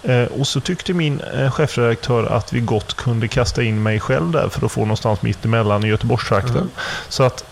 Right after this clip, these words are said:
Speaker 1: det kom en fotograf hem till mig och fotade mitt lilla dressing room också. Eh, så vi tre visade upp i tidningen just våra dressing room.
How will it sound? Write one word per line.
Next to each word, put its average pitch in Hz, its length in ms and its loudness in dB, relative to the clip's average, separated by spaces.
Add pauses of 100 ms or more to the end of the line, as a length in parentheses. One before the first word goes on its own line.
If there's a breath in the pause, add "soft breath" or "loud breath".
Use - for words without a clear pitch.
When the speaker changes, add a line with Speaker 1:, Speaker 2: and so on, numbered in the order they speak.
(160)
Speaker 1:
det 120 80 -2
kom 147 200 2
en 147 80 4
fotograf 147 460 0
hem 117 200 0
till 117 120 -2
mig 101 220 2
och - 180 -4
fotade 107 440 -2
mitt 101 220 -2
lilla 135 180 2
dressing 135 360 0
room 110 200 2
också. - 340 -2 (840 loud breath)
Eh, 120 280 4
så - 160 -2
vi 160 300 2
tre 180 320 0
visade 156 440 0
upp - 200 -4
i 160 40 -4
tidningen 139 640 0
just 135 640 -2
våra 107 180 2
dressing 101 420 -2
room. 87 180 -2